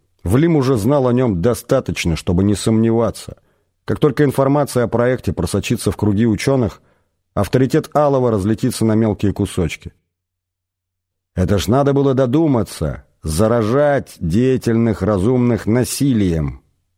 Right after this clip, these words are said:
Уму непостижимо. Это не просто преступление, это святотатство, попрание самих основ кеольской цивилизации.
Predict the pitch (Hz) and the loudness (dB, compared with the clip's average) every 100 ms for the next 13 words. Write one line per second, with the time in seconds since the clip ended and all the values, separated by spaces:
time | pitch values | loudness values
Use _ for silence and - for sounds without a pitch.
0 | _ 160 180 208 233 220 196 160 - 143 | _ 0 2 2 2 0 0 -2 0 0
1 | 113 110 92 69 - _ _ _ _ _ | 2 2 0 -2 -10 _ _ _ _ _
2 | _ _ _ _ _ _ _ _ - 104 | _ _ _ _ _ _ _ _ -2 2
3 | 135 139 196 - 151 139 131 - 131 - | 2 4 2 2 0 2 0 0 -2 2
4 | 123 117 92 78 69 67 _ _ _ - | 2 4 2 0 -2 -6 _ _ _ -4
5 | 95 123 - 131 165 - 185 - - - | 0 0 2 2 2 2 0 0 -8 -8
6 | 69 - _ _ _ _ _ _ 110 98 | -8 -10 _ _ _ _ _ _ -2 2
7 | 170 170 165 139 135 139 185 143 117 127 | 2 2 2 0 0 0 0 0 0 0
8 | 160 - 135 131 147 - 143 - 143 139 | 0 0 0 2 0 0 -2 0 0 2
9 | 143 131 123 85 - 73 | 0 0 0 -2 -8 -12